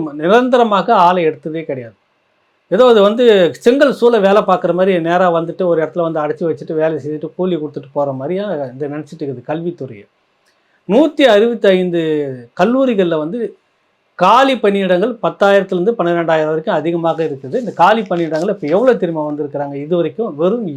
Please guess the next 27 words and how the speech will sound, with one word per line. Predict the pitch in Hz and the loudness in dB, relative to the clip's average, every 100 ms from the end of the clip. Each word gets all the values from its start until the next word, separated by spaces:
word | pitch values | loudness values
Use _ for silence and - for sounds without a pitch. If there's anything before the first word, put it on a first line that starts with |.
| 151 202 | 2 4
ஏழாயிரத்தி | 247 240 226 208 190 | 4 2 0 0 0
ஐந்நூறு | 175 170 156 139 | 0 -2 -6 -2
பேரை | 180 208 170 | 0 2 0
வந்து | 165 156 | -4 -8
போட்டுட்டு, | 156 147 143 120 110 117 208 269 _ _ _ _ _ _ - | -6 -6 -8 -16 -12 -2 -2 -2 _ _ _ _ _ _ 0
இந்த | 170 | 4
ஏழாயிரத்தி | 233 262 254 247 | 4 4 4 2
ஐந்நூறு | 214 196 - | 2 0 2
பேருக்கு | 214 226 269 214 | 4 4 0 -2
இப்ப | 190 185 175 | 0 0 0
இருபத்தஞ்சாயிரம் | 214 202 180 170 165 170 185 147 131 | 0 0 -2 0 -2 -2 -4 -6 -12
சம்பளம். | 143 143 135 - 175 | -12 -12 -10 0 0
அதுவும் | 247 233 | 2 0
இந்த | 196 165 139 | 0 0 4
திராவிட | 190 208 202 175 | 4 6 4 2
மாடல் | 175 180 170 | -2 -2 -2
அரசு | 160 143 156 | -4 -6 -8
வந்த | 156 170 | -4 -4
உடனே | 160 233 190 | -4 -2 -2
ஒரு | 156 | 0
அஞ்சாயிரம் | 165 170 180 165 | 0 0 0 -2
ஏத்திருக்கு. | 156 156 151 233 202 | -4 -6 -6 -6 -6
இதுக்கு | 170 151 | -6 -6
முன்னாடி | 170 220 214 202 135 _ _ _ - | -4 -2 0 0 -2 _ _ _ 0
எடப்பாடியார் | 220 254 240 214 175 | 2 4 4 4 4
காலகட்டத்துல | 180 175 170 160 143 220 | 2 0 -2 -4 -2 0
அவங்களுக்கு | 175 160 | 0 -2